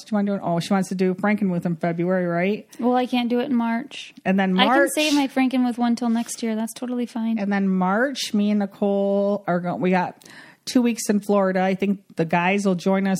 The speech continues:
Speaker 1: for a week, but me and Nicole are probably gonna try and venture on our own with Arrow and do a week. So we have a two-week vacation there.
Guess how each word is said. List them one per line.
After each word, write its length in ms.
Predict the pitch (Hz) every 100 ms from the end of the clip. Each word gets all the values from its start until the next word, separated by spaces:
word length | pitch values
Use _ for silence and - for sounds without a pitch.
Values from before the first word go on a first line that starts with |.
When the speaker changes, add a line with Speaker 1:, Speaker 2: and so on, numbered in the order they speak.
| -
Speaker 1:
for 140 | 190
a 60 | 180
week, 400 | 175 202 220 -
but 340 | 170 151 - - -
me 160 | 190 190
and 80 |
Nicole 460 | 190 180 196 190 190
are 60 | 185
probably 440 | - 190 185 180
gonna 220 | 180 180
try 180 | 170 190
and 140 | 180 180
venture 320 | 180 - 180
on 100 | 180
our 180 | 175 175
own 180 | 180
with 160 | 180 175
Arrow 380 | 180 185 190 185
and 220 | 175 170 - - - - _
do 200 | 196 185
a 40 |
week. 380 | 170 185 190 - - -
So 180 | -
we 120 | 180 175
have 160 | 170
a 60 | 170
two-week 380 | - 214 208 -
vacation 500 | 185 190 185 - 185
there. 360 | 180 180 202